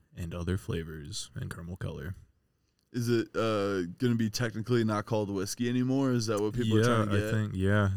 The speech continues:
Speaker 1: Okay, there's a class action lawsuit that the kids are, uh, are initiating.
Speaker 2: I don't think I've ever actually purchased,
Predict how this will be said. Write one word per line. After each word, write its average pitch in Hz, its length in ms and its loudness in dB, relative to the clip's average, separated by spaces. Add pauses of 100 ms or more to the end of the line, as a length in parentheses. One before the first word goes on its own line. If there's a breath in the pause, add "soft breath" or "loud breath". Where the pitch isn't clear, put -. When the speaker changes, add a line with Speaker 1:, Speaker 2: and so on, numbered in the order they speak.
(120)
Speaker 1:
Okay, 101 160 -8
there's 95 260 2
a 95 440 0 (180)
class 104 420 2
action 104 400 2
lawsuit 98 600 2
that 95 280 0
the 92 300 0
kids 107 640 -2 (640)
are, 98 340 4
uh, 90 400 0 (160)
are 90 260 -2
initiating. 98 680 -2
Speaker 2:
I 117 60 -4
don't 127 100 0
think 170 120 2
I've 156 140 6
ever 131 280 6
actually 120 360 4
purchased, 113 720 -2